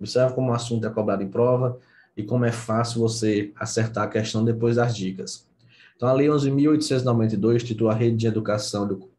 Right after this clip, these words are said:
profissional, científica e tecnológica no Brasil e cria os institutos federais de educação. Além dos institutos, outra instituição que integra a rede federal é. Aí você chega na prova e diz, "Opa, peraí,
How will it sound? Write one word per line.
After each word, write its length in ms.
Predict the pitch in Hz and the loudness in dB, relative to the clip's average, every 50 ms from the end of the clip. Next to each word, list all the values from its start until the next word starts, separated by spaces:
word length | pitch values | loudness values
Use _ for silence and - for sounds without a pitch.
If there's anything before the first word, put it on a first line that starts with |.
| _ _ _ | _ _ _
profissional, 560 | - 104 104 - - 98 95 98 101 110 113 | -2 0 0 0 -2 -2 0 0 0 0 0
científica 520 | 113 - 101 98 92 92 - 110 110 110 | -2 -2 -4 -4 -4 -2 0 0 0 0
e 80 | - - | -2 -2
tecnológica 580 | 107 101 101 - 95 98 101 98 98 - - 92 | -2 -4 -2 -2 -2 -2 0 -2 -2 -4 -4 -4
no 80 | 95 | -4
Brasil 540 | 101 101 107 107 104 120 123 143 - - - - - - - - - - - | -2 0 0 -2 0 0 0 0 0 -2 -6 -14 -20 -20 -20 -20 -20 -10 -6
e 80 | 131 131 | -6 -6
cria 240 | 135 - 151 151 151 | -2 0 2 4 4
os 80 | 147 | 4
institutos 380 | 147 143 143 139 - 139 135 - | 2 0 -4 -4 -6 -6 -4 -2
federais 400 | - 139 143 139 123 104 98 107 | 0 0 2 4 4 2 2 2
de 40 | 101 | 0
educação. 640 | 101 107 107 110 113 113 - - 95 87 85 113 - _ _ _ - - - _ _ - | -2 -2 0 0 0 -2 -2 -4 -6 -8 -8 -10 -14 _ _ _ -20 -20 -20 _ _ -2
Além 220 | 110 123 151 175 | 0 2 4 4
dos 160 | 180 160 160 | 4 2 2
institutos, 880 | 165 160 - 139 113 - - 139 135 123 - - - - - - - _ _ _ _ _ _ _ - | 0 0 -2 -4 -4 0 2 2 2 2 0 -4 -10 -12 -12 -14 -20 _ _ _ _ _ _ _ 2
outra 400 | 151 170 180 196 185 185 160 151 | 4 4 4 4 2 0 0 0
instituição 720 | 151 151 - 139 - - 127 127 123 - - 117 110 107 | 0 0 -2 -4 -4 -2 -2 -2 0 0 0 0 0 0
que 120 | 110 123 127 | 0 0 0
integra 880 | 127 120 123 - - 139 135 151 165 156 120 110 98 92 80 - - - | 0 0 0 -2 0 2 4 4 4 2 2 0 0 0 -2 -4 -6 -6
a 80 | 107 113 | -8 -8
rede 720 | - - - 127 139 160 160 127 101 101 92 90 - - - _ _ - | -6 -4 0 2 4 4 4 2 -2 -2 -4 -4 -6 -10 -16 _ _ -20
federal 800 | - - - 107 98 101 101 95 98 98 101 - 123 - - - - _ - | -16 -6 -2 -2 0 2 2 2 2 2 2 2 2 0 -2 -8 -12 _ -2
é. 320 | 110 110 92 85 85 - - _ _ _ _ _ _ _ _ _ _ _ _ _ - | 0 0 0 0 -2 -8 -14 _ _ _ _ _ _ _ _ _ _ _ _ _ -12
Aí 160 | - 98 92 | -8 -8 -6
você 160 | 95 - 101 | -4 -4 -4
chega 280 | 101 - 110 104 107 104 | -4 -2 -2 0 0 0
na 120 | 107 110 | 0 0
prova 560 | 110 - 117 117 120 127 131 170 170 170 - - | -2 0 2 2 4 4 4 2 0 -2 -2 -8
e 80 | 107 104 | -10 -8
diz, 260 | 101 101 104 - - - | -6 -6 -6 -6 -4 -2
"Opa, 240 | 135 135 - 117 - | -2 -2 -2 -4 -6
peraí, 500 | - - 107 127 127 107 95 95 - | -4 0 2 2 2 2 2 -2 -6